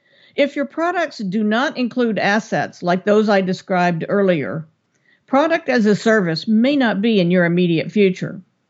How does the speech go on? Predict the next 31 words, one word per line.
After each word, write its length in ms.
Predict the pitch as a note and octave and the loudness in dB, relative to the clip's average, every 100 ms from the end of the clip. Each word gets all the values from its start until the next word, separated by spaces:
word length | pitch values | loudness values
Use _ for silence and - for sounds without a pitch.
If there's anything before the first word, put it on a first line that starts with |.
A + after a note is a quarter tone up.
| _ _ _ _ _ - | _ _ _ _ _ -6
but 180 | A#3+ A3 | -2 0
don't 280 | D4 E4 | 0 0
write 220 | C4+ C4 B3 | 0 2 2
off 280 | A3+ A3 | 0 -2
all 260 | - B3+ A#3+ | -2 -2 -2
potential 540 | G3+ F#3 G#3 G3+ G3 | -4 -2 -2 0 -2
new 160 | F3 F3+ | 0 0
business 440 | F3+ G3+ F#3 D3+ | 0 0 0 0
models. 600 | D#3 C3+ G2+ - - - _ _ _ _ _ _ _ _ _ - | -2 -4 -4 -8 -12 -20 _ _ _ _ _ _ _ _ _ -2
Always 460 | B3+ D#4 E4+ D#4+ | 0 2 0 -4
be 220 | - D4 | -2 0
looking 480 | C4+ B3+ - F3 D3+ | 4 2 2 -2 -2
to 100 | F3+ | -2
how 200 | F3+ A3 | 0 2
you 180 | A3+ G3 | 2 0
can 220 | F#3 E3 | 0 0
best 460 | D3 F#3+ B3 - - | 0 2 0 -2 -4
add 300 | F#3+ G3+ G#3+ | 0 0 0
value 580 | F3 F#3 F#3+ F#3 D3 C3 | 0 2 2 2 0 -4
that 160 | D3 E3+ | -4 -2
is 160 | E3+ | 0
important 540 | F3+ F3 B3 B3+ B3 G3+ | 0 0 0 2 0 0
to 80 | A#3 | 2
your 320 | G#3+ A3+ A#3+ | 4 4 4
market 640 | A3 D#3 D3+ E3+ D3 - _ | 4 4 2 0 -2 -6 _
in 220 | - F3 F3 | 0 4 6
ways 460 | F#3 G3+ A#3+ A3+ | 6 4 2 -2
that 160 | E3 D#3 | -8 -8
simplify 880 | - G#3 G#3+ F#3+ - E3+ E3 E3 E3+ - | -2 -2 0 -4 -2 -2 0 -2 -4 -6
their 340 | E3 D#3 E3+ F3+ | -2 2 2 2
businesses. 840 | E3 F#3 E3 D3 D3 G#2 D#3+ - | 0 -2 -2 -4 -6 -8 -10 -14